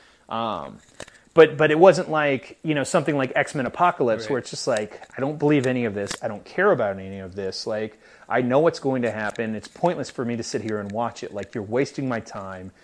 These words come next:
Speaker 1: You know, you're, you're, you're exploiting me to get a few
Speaker 2: Right.
Speaker 1: dollars when you don't even give a shit about the product that you're making." And that's ultimately the problem, is, like, i-, i-,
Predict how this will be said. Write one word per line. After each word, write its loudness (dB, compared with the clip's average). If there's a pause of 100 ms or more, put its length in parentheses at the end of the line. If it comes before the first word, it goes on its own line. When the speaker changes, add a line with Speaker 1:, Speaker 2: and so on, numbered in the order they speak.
(380)
Speaker 1:
You -6
know, -6 (180)
you're, -2
you're, -2
you're 2
exploiting 0
me -6
to -14
get -6
a -10 (120)
few -4
Speaker 2:
Right. -4
Speaker 1:
dollars 2
when -6
you 2
don't 2
even -6
give -4
a -6
shit -2
about -4
the -20
product -4
that -12
you're -14
making." -16 (380)
And 0
that's 4
ultimately 2
the -2
problem, -2
is, -6
like, 0 (160)
i-, -14 (120)
i-, -10